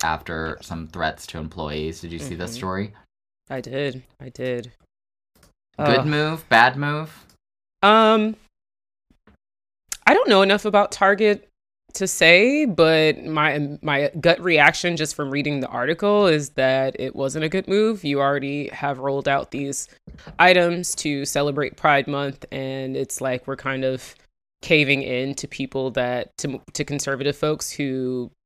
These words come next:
Speaker 2: are pushing back against transgender issues for the most part. Um, and I don't know, it's, it's kinda giving me Bud Light vibes.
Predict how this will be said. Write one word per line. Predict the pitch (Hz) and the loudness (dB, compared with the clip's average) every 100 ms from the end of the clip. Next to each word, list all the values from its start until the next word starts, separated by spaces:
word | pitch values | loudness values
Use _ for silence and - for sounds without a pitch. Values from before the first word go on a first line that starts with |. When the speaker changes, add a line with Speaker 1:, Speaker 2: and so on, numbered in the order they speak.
| _ _ _ - | _ _ _ -6
Speaker 2:
are | 139 131 | -6 -4
pushing | 156 139 143 | -4 -4 -2
back | 127 131 | -2 -2
against | 131 135 127 - - _ - | -4 -4 -6 -8 -10 _ -14
transgender | - 135 143 135 - 131 165 220 | -6 -4 -4 -6 -2 4 8 10
issues | 247 - 277 262 | 8 6 4 4
for | 277 | 2
the | 269 | 4
most | 269 269 | 2 0
part. | - 302 302 - - - - _ - | 0 0 0 -8 -20 -20 -20 _ -2
Um, | 160 147 143 139 139 - _ _ _ _ _ | 2 2 2 0 -4 -10 _ _ _ _ _
and | 180 165 160 156 151 151 156 - _ _ _ _ _ _ _ _ - - | 4 6 6 6 4 2 -2 -8 _ _ _ _ _ _ _ _ -18 -2
I | 160 156 | 4 4
don't | 151 | 6
know, | 165 143 | 6 6
it's, | 147 | 2
it's | - 151 | -4 -6
kinda | - 147 | 2 2
giving | 147 147 147 | 4 2 2
me | 143 139 139 | 2 0 2
Bud | 135 143 | 4 4
Light | 139 143 - | 6 4 4
vibes. | 127 113 117 - | 0 0 -2 -2